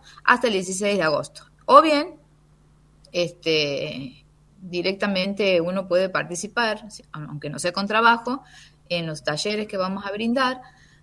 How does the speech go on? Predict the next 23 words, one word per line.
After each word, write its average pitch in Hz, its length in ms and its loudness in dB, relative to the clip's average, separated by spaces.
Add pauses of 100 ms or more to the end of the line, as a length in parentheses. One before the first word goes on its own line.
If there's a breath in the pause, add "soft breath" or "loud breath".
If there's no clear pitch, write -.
(160)
también, 165 460 0
este, 170 720 -4
en 156 220 -8
la, 156 380 -6 (1400)
este, 151 600 -8 (260)
bueno, 196 220 0
en 156 80 -6
las 151 100 -8
conferencias 208 920 -4 (400 soft breath)
y 226 260 -2
en 190 100 -4
las 160 100 -4
mesas 151 380 -6
de 151 120 -6
diálogo. 147 440 -8 (840 soft breath)
El, 170 680 0
la 180 120 2
página 254 640 4
a 196 40 0
la 180 140 -2
que 170 100 -6
tienen 196 380 -4
que, 151 760 -4